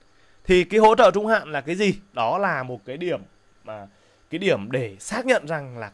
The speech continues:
cổ phiếu có còn đánh được tiếp hay không. Đó. Và khi nó không mất các cái điểm hỗ trợ về mặt trung hạn á, thì, ờ, thì, thì, thì dòng tiền nó vẫn còn ở lại ở trong cái nhóm ngành đó, hoặc là nó vẫn còn ở lại trong cái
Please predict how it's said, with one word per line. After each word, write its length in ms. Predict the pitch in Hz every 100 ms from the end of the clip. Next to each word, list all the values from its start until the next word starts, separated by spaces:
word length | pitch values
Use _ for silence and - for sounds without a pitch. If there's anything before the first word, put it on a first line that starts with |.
| -
cổ 120 | 120
phiếu 280 | - 117 147 _ -
có 160 | 160 190
còn 180 | 180
đánh 180 | 120 117
được 160 | 160 -
tiếp 120 | 196
hay 140 | 190
không. 180 | 180 180 165 _ _ _ _
Đó. 260 | - 107 - _ _ -
Và 120 | 160
khi 300 | - 247 240
nó 140 | 185
không 240 | 175 233 226
mất 220 | 254 -
các 80 | 233
cái 100 | 226
điểm 180 | 170
hỗ 140 | 123 170
trợ 140 | 202 139
về 120 | 131
mặt 140 | 127 -
trung 140 | 185
hạn 220 | 214 139
á, 80 | 185 - _ _ _ - -
thì, 300 | 190 175 143 - - _ - _
ờ, 360 | - 127 117 113 - _ _
thì, 200 | 165 156
thì, 180 | 135 139
thì 180 | 143 131
dòng 220 | 160 151
tiền 220 | 160 147
nó 80 | 139
vẫn 180 | 202 226
còn 200 | 196 147
ở 240 | 156 160 127
lại 200 | 151 135
ở 60 |
trong 200 | 113 185
cái 60 | 180
nhóm 200 | 170 180
ngành 180 | 175 131
đó, 220 | 120 -
hoặc 220 | - 139 127
là 40 |
nó 140 | 117
vẫn 380 | 143 147 180 247
còn 160 | 262 143
ở 120 | 120
lại 220 | 120 - -
trong 180 | 160
cái 100 | 160